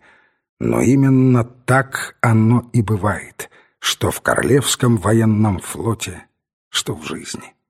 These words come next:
И, вздохнув, он поворачивается ко второму помощнику. «Аракьета!» окликает он,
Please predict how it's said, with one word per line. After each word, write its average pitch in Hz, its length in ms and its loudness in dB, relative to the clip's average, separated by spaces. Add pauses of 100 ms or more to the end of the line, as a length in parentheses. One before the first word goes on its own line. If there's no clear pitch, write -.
(720)
И, 90 140 -4
вздохнув, 110 880 -2 (380)
он 117 200 2
поворачивается 123 880 2
ко 120 120 0
второму 120 420 0
помощнику. - 720 -4 (640)
«Аракьета!» 123 920 2 (260)
окликает 110 720 0
он, 123 300 2